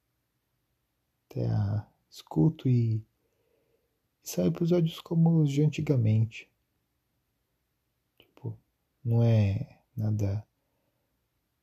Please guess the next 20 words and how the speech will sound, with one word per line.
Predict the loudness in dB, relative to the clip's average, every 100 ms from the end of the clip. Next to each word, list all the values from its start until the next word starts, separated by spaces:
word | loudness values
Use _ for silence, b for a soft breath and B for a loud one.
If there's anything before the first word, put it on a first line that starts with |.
| _ _
tão | 4 6 6 6
ruim | 4 4 4 2 0 -2
a |
ponto | -6 -8 -8
de | -6
não | -6
ser | -6
postado, | -10 -14 -18 -8 -4 0 0 0 -2
também | 0 4 4
não | 4
é |
nada | 2 2 -2
tão | -2 0 2
genial | 2 2 0 0 -2 -2 -4
a | -6
ponto | -8 -8 -4 -6
de, | -2 0 -2 -8 _ _ _ _ _ _ _ _ _ _ _ _
de | -20
ser | -10 -4 -4
disruptivo. | -4 -6 -6 -6 -8 -4 0 0 0 -4 -6